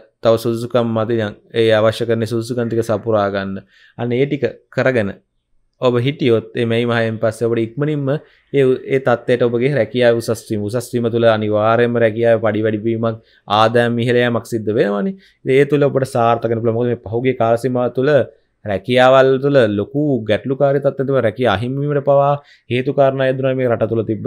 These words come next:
විදේශපාලනිකයි, මේ සෞඛ්‍යමය ගැටලුකාරී තත්ත්වය, ආර්ථිකමය ගැටලුකාරී තත්ත්වය හේතු කොටගෙන ඔන්න මේ තත්ත්වය පොඩ්ඩක් ඔලුව උස්සන්න පුළුවන් වෙනවා ඔබට ඒ කාල සීමාව තුළ. අ, ඔබ විශේෂයෙන්ම ඔබට රැකියාවක් නොමිලතුව තිබ්බනම් මෙන්න මේ වසර තුළ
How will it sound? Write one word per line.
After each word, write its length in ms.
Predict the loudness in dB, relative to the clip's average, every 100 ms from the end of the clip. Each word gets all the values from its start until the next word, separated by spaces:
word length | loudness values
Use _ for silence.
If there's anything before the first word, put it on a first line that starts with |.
| -2
විදේශපාලනිකයි, 1200 | -2 0 -2 -2 -2 -2 -2 -4 -2 0 0 -2
මේ 160 | -4 -4
සෞඛ්‍යමය 540 | -2 -2 -2 -4 -4 -4
ගැටලුකාරී 580 | -4 -4 -2 -2 -2 -4
තත්ත්වය, 240 | -6 -2 0 0
ආර්ථිකමය 480 | -2 -6 -4 -6 -4
ගැටලුකාරී 520 | -6 -6 -4 -4 -4
තත්ත්වය 260 | -6 -6 -6 -4
හේතු 220 | -2 -2
කොටගෙන 300 | -2 -2 -4 -10 _ _ _ _
ඔන්න 140 | -4 0 0 0
මේ 140 | -2
තත්ත්වය 480 | 0 -2 -2 0 2 2 -4 _ _ _ -4
පොඩ්ඩක් 400 | -2 2 0 2
ඔලුව 260 | 0 0 0
උස්සන්න 260 | -2 -2 0
පුළුවන් 300 | 0 0 0
වෙනවා 260 | -2 -2
ඔබට 160 | -2 -2
ඒ 80 | -2
කාල 240 | 0 0 0
සීමාව 440 | -2 -6 -4 -6 -6
තුළ. 160 | -8 -8 _ _ _
අ, 40 | -2
ඔබ 80 | 0 2
විශේෂයෙන්ම 440 | 4 2 2 0
ඔබට 220 | 0 0 2 2
රැකියාවක් 580 | -2 0 4 4 2 -2
නොමිලතුව 480 | -4 -2 -2 0 -2
තිබ්බනම් 320 | 0 -2 -2
මෙන්න 160 | -2 -2
මේ 140 | 0
වසර 260 | 0 0 0
තුළ 180 | 2 0